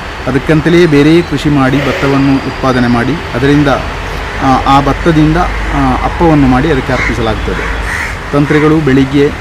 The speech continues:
ಅಪ್-, ಆ, ಬೆಳಿಗ್ಗಿನಿಂದ ವಿಧಿವಿಧಾನಗಳನ್ನು ಪ್ರಾರಂಭಿಸಿ ಸಂಜೆ, ಆ, ಅದನ್ನು ಮು-, ಆ, ಕ್ರಮವನ್ನು ಮಾಡ್ತಾರೆ. ಅನಂತರ ಮರುದಿವಸ ಬೆಳಿಗ್ಗೆ ಆ ಅಪ್ಪವನ್ನು ತೆಗೆದು ಇಡೀ ಭಕ್ತರಿಗೆ ಪ್ರಸಾದವನ್ನು ಹಂಚುತ್ತಾರೆ.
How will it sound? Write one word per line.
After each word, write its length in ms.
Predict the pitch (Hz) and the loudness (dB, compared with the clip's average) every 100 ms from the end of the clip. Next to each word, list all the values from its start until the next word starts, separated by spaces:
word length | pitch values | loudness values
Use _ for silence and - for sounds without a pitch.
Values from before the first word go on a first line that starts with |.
| - - | -8 -8
ಅಪ್-, 280 | 127 - 135 | -8 -4 -4
ಆ, 360 | 120 113 110 98 - - - 139 | -2 -2 -4 -6 -8 -10 -8 -2
ಬೆಳಿಗ್ಗಿನಿಂದ 480 | 131 139 151 143 147 | 0 2 4 4 4
ವಿಧಿವಿಧಾನಗಳನ್ನು 840 | 127 123 127 131 131 127 127 123 | 2 2 2 2 2 2 0 -2
ಪ್ರಾರಂಭಿಸಿ 640 | 123 120 120 113 110 143 - - - - - - | 0 0 0 -2 -4 -6 -8 -10 -12 -10 -6 0
ಸಂಜೆ, 300 | 151 156 151 | 2 4 2
ಆ, 880 | - - - - - 135 123 117 85 - - | -2 -8 -10 -10 -6 -4 -2 -4 -6 -8 -6
ಅದನ್ನು 240 | 123 131 | -2 0
ಮು-, 440 | 123 123 120 113 131 | 0 0 -4 -6 -6
ಆ, 180 | 123 120 | -6 -6
ಕ್ರಮವನ್ನು 480 | - 131 135 135 | -2 0 2 4
ಮಾಡ್ತಾರೆ. 680 | 127 117 110 113 131 - - - - 156 | 2 0 -2 -4 -4 -8 -10 -10 -8 0
ಅನಂತರ 300 | 165 160 151 | 2 2 4
ಮರುದಿವಸ 480 | 151 175 185 170 | 4 4 2 2
ಬೆಳಿಗ್ಗೆ 460 | 151 143 160 165 123 - | 0 0 0 0 0 0
ಆ 100 | 143 | 0
ಅಪ್ಪವನ್ನು 460 | 139 156 151 147 131 | 0 0 0 0 0
ತೆಗೆದು 340 | 135 147 170 | -2 -2 -2
ಇಡೀ 340 | 139 139 139 139 | -2 0 0 0
ಭಕ್ತರಿಗೆ 500 | 123 - 147 131 151 | -4 -6 -4 -4 -6
ಪ್ರಸಾದವನ್ನು 540 | 127 135 127 120 127 | -6 -4 -2 -2 -2
ಹಂಚುತ್ತಾರೆ. 500 | 123 117 117 113 104 | -2 -4 -4 -6 -6